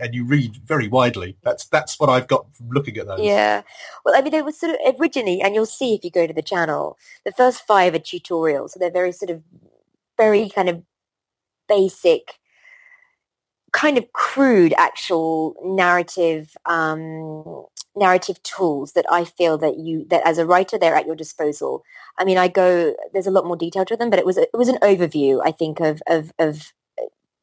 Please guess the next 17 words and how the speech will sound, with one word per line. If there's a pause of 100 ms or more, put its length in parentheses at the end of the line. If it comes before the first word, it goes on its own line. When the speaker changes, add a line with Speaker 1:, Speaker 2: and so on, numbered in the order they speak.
(420)
Speaker 2:
in
terms
of
writing, (460)
starting
points
and, (600)
and,
and
what
you
might
want (140)
to (260)
employ (180)
as
you,